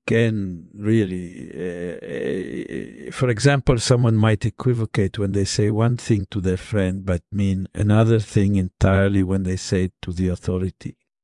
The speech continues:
Or they might equivocate when they're, uh, lying to someone, claiming one thing when they really mean another.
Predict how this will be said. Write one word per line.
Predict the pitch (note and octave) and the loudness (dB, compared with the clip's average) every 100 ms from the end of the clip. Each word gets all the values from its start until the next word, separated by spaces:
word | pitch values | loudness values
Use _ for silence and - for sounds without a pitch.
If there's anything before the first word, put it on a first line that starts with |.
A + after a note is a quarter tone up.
| _ _ | _ _
Or | - G2+ G2+ | -6 -4 -4
they | F#2 G#2 G#2 G2+ G2 | 0 2 4 2 2
might | G2 G2+ G#2+ - | 0 2 0 0
equivocate | G#2 - A2+ G2+ G#2+ - A2 G#2 - | -6 -2 0 2 0 0 0 0 -2
when | F#2 F#2+ | -2 0
they're, | F#2+ F#2+ F#2 F#2 F#2 F#2 | 2 2 2 0 -2 -2
uh, | F2+ | -4
lying | - F2+ F#2 G2 G#2 | -6 -2 0 0 -2
to | - A2+ | -4 -4
someone, | - A2+ A2+ G#2+ A2+ A#2+ | 0 2 2 0 0 -2
claiming | - G2+ G2+ F#2+ | 0 0 2 0
one | F#2 G2 G#2 | 0 0 0
thing | - F#2+ | -4 -2
when | F2+ F#2 | -2 0
they | F#2 | 2
really | F2+ F#2 F#2+ | 2 2 2
mean | F#2 E2+ | 2 2
another. | F2 E2+ F2+ E2+ | 2 2 2 -2